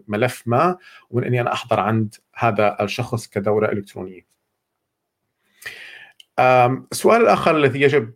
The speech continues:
آه، إنه نسأله، هذا السؤال بدي يعني، آه، أرجع أذكركم بوقت أنتم كنتوا طلاب.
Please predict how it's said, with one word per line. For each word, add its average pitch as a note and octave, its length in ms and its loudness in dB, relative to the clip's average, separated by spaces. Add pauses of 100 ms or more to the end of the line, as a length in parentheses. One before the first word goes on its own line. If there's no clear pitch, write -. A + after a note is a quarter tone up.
آه، A#2 380 -2
إنه B2+ 120 -6
نسأله، B2 440 -2
هذا D#3 80 2
السؤال D3+ 680 -2
بدي C3+ 680 -4
يعني، A#2 600 -4
آه، A2 380 -6
أرجع B2+ 360 0
أذكركم C3 760 -4
بوقت A#2 520 -2
أنتم B2+ 240 -8
كنتوا B2+ 260 -8
طلاب. A#2+ 500 0